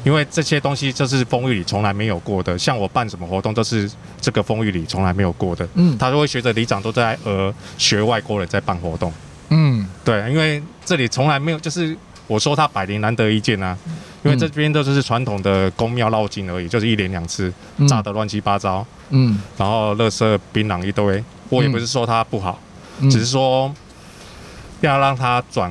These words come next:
Speaker 1: 为一种比较不一样的气象，
Speaker 2: 嗯。
Speaker 1: 让它可不可以干净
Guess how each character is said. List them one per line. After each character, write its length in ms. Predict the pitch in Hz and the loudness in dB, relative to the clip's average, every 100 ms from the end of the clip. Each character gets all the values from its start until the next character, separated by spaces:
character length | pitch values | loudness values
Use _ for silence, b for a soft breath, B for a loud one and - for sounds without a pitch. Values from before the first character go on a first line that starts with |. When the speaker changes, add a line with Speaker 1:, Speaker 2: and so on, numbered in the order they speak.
| 90 | -4
Speaker 1:
为 220 | 92 92 107 | -2 0 0
一 40 | |
种 460 | - 90 87 90 92 - - - - - | 0 -2 -2 -6 -8 -12 -20 -20 -20 -4
比 80 | 107 | -2
较 160 | 139 | 0
不 180 | 117 131 | 0 0
一 60 | 104 | 0
样 160 | 110 | 0
的 80 | 104 | -2
气 240 | - 113 95 | -2 -4 -4
象， 260 | - 87 80 85 - | -2 -4 -4 -10 2
Speaker 2:
嗯。 140 | 156 | 4
Speaker 1:
让 120 | 123 | 4
它 240 | 123 127 127 139 - | 2 0 0 -6 -6
可 120 | - | -4
不 100 | 107 | 0
可 100 | 139 | 0
以 60 | 101 | 0
干 240 | 104 104 | -2 -4
净 180 | - | -2